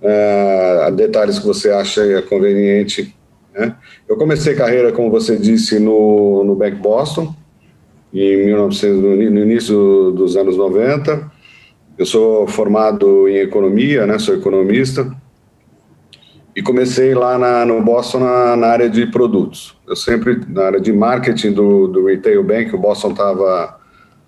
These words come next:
naquela época, ah, começando o movimento de abrir agências, pessoa física, tinha só um private banking, eu entrei na área de marketing produtos, ah, passei por todas as áreas ali, comecei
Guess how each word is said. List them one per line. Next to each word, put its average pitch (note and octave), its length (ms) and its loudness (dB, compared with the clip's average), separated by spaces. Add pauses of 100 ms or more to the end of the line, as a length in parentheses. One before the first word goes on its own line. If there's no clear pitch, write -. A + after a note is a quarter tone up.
(200)
naquela G2 400 0
época, G2 360 0 (520)
ah, E2+ 880 -2 (160)
começando A#2+ 520 0
o C3 40 2
movimento G#2 640 0
de F#2+ 160 0
abrir G2 300 0
agências, G2+ 840 0
pessoa F#2+ 360 -2
física, G#2+ 760 -2 (440)
tinha G#2+ 280 -2
só A2 220 -2
um G#2+ 80 0
private G2+ 420 0
banking, G#2+ 520 -2
eu G#2+ 180 0
entrei A2+ 320 0
na A2 100 2
área G#2+ 240 0
de G#2+ 140 -2
marketing G#2 520 0
produtos, B2+ 800 -2 (560)
ah, F#2 1080 0 (580)
passei A#2 320 -2
por A#2 200 -2
todas C3 240 0
as G#2 180 0
áreas G#2+ 400 0
ali, F#2+ 320 0
comecei G2 720 0